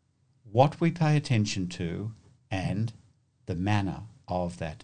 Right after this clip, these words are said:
attention. For example, in terms of what we're attending to, do we fixate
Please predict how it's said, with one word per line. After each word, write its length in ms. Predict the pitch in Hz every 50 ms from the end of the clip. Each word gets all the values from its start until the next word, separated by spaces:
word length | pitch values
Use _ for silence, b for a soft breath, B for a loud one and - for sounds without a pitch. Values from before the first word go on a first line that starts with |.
| -
attention. 580 | - 110 - - 98 92 87 - - 60 - - _ _ _ _ _ _ _ _
For 80 | - 147
example, 480 | 117 110 120 110 98 87 - - - - - _ _ _ - - _ _ _ _ _ _ _ _ _ _ _ _ _ B B B B B B B B
in 140 | - 123 117
terms 500 | - 143 147 160 175 190 190 202 180 160
of 120 | 160 139
what 180 | 131 131 - -
we're 160 | 120 110 110
attending 480 | 104 101 - 117 110 104 101 104 98 90
to, 240 | 90 - 85 80 90
do 200 | 90 90 127 123
we 160 | 123 131 127
fixate 720 | 113 - - - 180 180 - - - 110 85 78 80 -